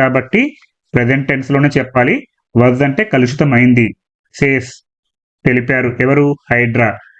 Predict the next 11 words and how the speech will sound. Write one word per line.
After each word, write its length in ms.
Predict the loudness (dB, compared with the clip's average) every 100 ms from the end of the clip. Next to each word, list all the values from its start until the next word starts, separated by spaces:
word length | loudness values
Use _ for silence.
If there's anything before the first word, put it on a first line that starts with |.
| _ -20 -20 -20 -4
హైడ్రా 360 | -2 0 0 -2 -2 -16 _ _ -2
తెలిపింది. 460 | -2 0 0 0 -4 -10 _ _ _ _ _ _ _ _ _ _ _ _ _ _ _
బీజేపీ 480 | 4 6 4 2 2 2
ఎంపీ 260 | 2 0 0 0 -4 -2 -2
appears 400 | 2 2 2 -4 -16 _ _ -2 2
before 340 | 2 0 0 0 -2
sit. 180 | -4 -4 _ _ _ _ _ _ _ -20 -10 -2
బీజేపీ 440 | 0 0 0 -2 -4 -8 _ _ -6 -4
ఎంపీ 260 | -2 -4 -4 -6 -10 _ _ -6
appears 480 | -4 0 0 0 -2 -10 _ _ _ _ _ _ _ -4
అంటే 200 | -2